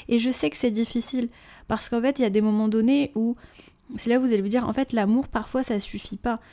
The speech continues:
Ça suffit pas parce qu'il faut avoir des bases, les bases de, « Est-ce que ça, ça me rend vraiment profondément heureuse ? » Et à partir de là, une fois que vous avez vraiment les bases de votre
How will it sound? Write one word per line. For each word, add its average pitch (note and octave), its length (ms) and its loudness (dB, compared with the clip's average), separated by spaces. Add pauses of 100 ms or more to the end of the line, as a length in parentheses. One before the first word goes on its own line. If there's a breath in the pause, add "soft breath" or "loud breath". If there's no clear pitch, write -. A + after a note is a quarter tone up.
(160 loud breath)
Ça A3 160 0
suffit A#3 380 -4
pas C4+ 320 0
parce A3+ 220 -4
qu'il - 120 -6
faut - 100 -4
avoir A#3+ 280 2
des G3 160 2
bases, G#3 400 -2
les F#3+ 80 0
bases A3 300 0
de, « G#3 200 0 (420 soft breath)
Est-ce G#3 160 -6
que G#3+ 140 -4
ça, A#3+ 520 0 (380 soft breath)
ça A3+ 200 0
me G#3 80 4
rend G#3 160 2
vraiment G#3+ 380 2
profondément A3+ 760 0 (140)
heureuse ? » A3 520 0 (460 soft breath)
Et G#3 60 -2
à - 20 0
partir A3+ 280 -2
de A3 80 4
là, C4+ 240 6
une A#3 80 4
fois C#4 160 0
que A#3+ 60 -2
vous A3+ 120 -2
avez G3+ 160 4
vraiment G#3 320 0 (320 loud breath)
les F#3+ 120 2
bases A#3+ 280 2
de A3 80 2
votre F#3+ 400 -4